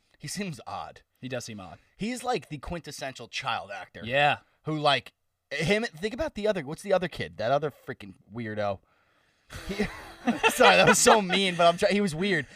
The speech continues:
Speaker 1: He was one of the kids, the, one of the Michael Jackson kids. Uh,
Speaker 2: Oh.
Speaker 1: Corey Feldman. Remember Corey Feldman?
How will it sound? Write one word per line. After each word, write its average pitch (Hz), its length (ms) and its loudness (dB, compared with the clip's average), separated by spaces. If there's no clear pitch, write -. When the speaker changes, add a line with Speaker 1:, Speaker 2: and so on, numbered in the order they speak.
Speaker 1:
He 208 80 2
was 220 180 0
one 233 140 2
of 233 40 -2
the 226 60 0
kids, 208 360 -4
the, 180 280 6
one 214 140 4
of - 20 6
the 233 60 4
Michael 196 240 4
Jackson 151 420 -6
kids. - 340 -20
Uh, 113 580 -2
Speaker 2:
Oh. - 120 -20
Speaker 1:
Corey 233 160 6
Feldman. 190 560 4
Remember 185 220 0
Corey 185 240 2
Feldman? 185 540 0